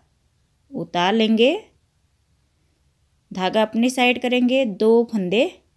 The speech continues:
उल्टे बुनेंगे। ये दो फंदे हमने उल्टे बुन दिए, धागा पीछे कर लेंगे, एक फंदा सीधा, फिर धागा अपनी साइड करेंगे जाली डालने के लिए और नौ फंदे सीधे बुन लेंगे।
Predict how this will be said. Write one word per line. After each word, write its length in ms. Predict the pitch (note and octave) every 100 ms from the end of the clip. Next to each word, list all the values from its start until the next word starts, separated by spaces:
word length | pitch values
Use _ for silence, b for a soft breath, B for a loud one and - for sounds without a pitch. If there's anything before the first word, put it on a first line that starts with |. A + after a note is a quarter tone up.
| _
उल्टे 340 | - G3 F3+ D#3+
बुनेंगे। 400 | D3 C#3 - - _ _ _ _ _ _ _ _ _ _ _ _ _ _ _ _ _ _ _ _ _ -
ये 80 | E3
दो 200 | F3+ F#3
फंदे 260 | G#3+ G3+ G#3+
हमने 260 | G#3+ G#3+
उल्टे 340 | - F3 F3 A#3
बुन 160 | B3+
दिए, 260 | B3 C4 E4+ - _ _ _ _ _
धागा 320 | - F3+ F3 F#3+
पीछे 340 | F#3 F3+ A3+
कर 120 | A3+
लेंगे, 400 | A3+ A3+ A3+ B3 C#4 - _ _ _ _ _ -
एक 260 | G3+ G3+
फंदा 440 | - F3+ F3 B3+ F#4 _ _ -
सीधा, 480 | - G3+ D#3+ D3 - _ _ _ _ _ _ _ -
फिर 120 | C4
धागा 300 | A#3 A3 A3
अपनी 260 | A3 A#3 B3+
साइड 300 | B3+ B3 A#3+
करेंगे 360 | B3 B3 C4+ D4+
जाली 300 | A3+ F#3+ F#3
डालने 360 | F3+ E3 D#3+ D#3+
के 100 | D#3+
लिए 180 | D#3+ G#3 _ _ _ _ _ _ _ -
और 160 | A3+
नौ 300 | A3+ A3+ B3
फंदे 400 | C4 A#3 G3+ B3 C#4
सीधे 400 | - A#3 F#3+ F#3
बुन 140 | F3
लेंगे। 380 | D3 C#3+ -